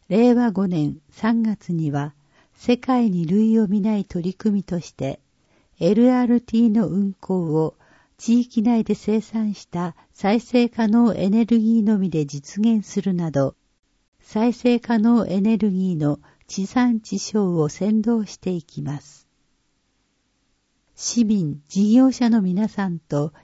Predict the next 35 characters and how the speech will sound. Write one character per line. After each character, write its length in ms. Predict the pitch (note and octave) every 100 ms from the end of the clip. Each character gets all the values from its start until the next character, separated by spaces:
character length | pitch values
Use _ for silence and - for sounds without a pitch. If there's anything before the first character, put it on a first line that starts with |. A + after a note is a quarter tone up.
| -
一 140 | E3
体 360 | - - B3 B3
と 140 | B3
な 140 | A#3 A#3+
っ 20 |
て 180 | - G3+
取 280 | - F#3
り 40 | F3+
組 280 | - D#3 C#3
む 120 | C3+ _ _ _
脱 280 | - A3 -
炭 260 | - A#3+ A#3
素 200 | - A3+
社 180 | - G#3+
会 320 | - G3+ F3+
の 220 | D#3 C#3+
構 260 | - F#3+ F3+
築。 520 | - - - C3+ - _ _ _ _ _ _ _ _ _ _ -
九 160 | A#3
月 360 | A3+ A#3+ - F3+
に 260 | E3 D#3 - _
脱 300 | - G#3 -
炭 240 | - A#3+ A#3
素 160 | -
社 220 | A3+ A3+ G#3+
会 280 | A3+ A3
の 140 | G3 F#3
実 320 | D3+ D#3 -
現 200 | G#3+ A3+
に 140 | G3+ G3
向 100 | F3+
け 160 | -
た 180 | F3 D#3+
工 280 | F3 E3+ E3+
程、 420 | - D#3 C#3+ C#3